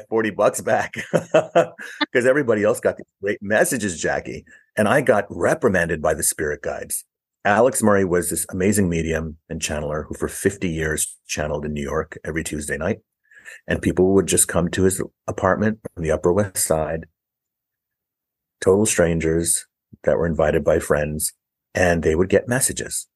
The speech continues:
And the messages that Alex would go into this trance state. And the trance state is like, um, going to sleep, and then he, another voice kind of comes out of his body and another accent.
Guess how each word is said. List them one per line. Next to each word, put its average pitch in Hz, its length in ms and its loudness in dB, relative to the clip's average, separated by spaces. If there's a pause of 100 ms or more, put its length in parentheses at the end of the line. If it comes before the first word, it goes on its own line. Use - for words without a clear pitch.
(800)
And 90 320 4
the 87 80 0
messages 87 800 0 (400)
that 87 160 -4 (160)
Alex 107 340 2
would 92 100 0
go 92 140 2
into 92 200 0
this 80 220 -2
trance - 640 0 (100)
state. - 460 -4 (680)
And 95 120 -2
the 85 60 -2
trance 110 400 2
state 95 220 4
is 82 160 0
like, 82 280 0
um, 80 340 -2 (1080)
going 117 240 4
to 98 40 2
sleep, 107 380 2
and 90 160 2
then 92 320 2 (800)
he, 92 540 0
another 95 300 4
voice 87 300 4
kind 82 200 0
of 78 100 -4
comes 82 240 -2
out 80 140 4
of 76 160 -6 (120)
his 80 200 -4
body 73 400 0 (280)
and 87 240 0
another 87 280 0
accent. - 560 -2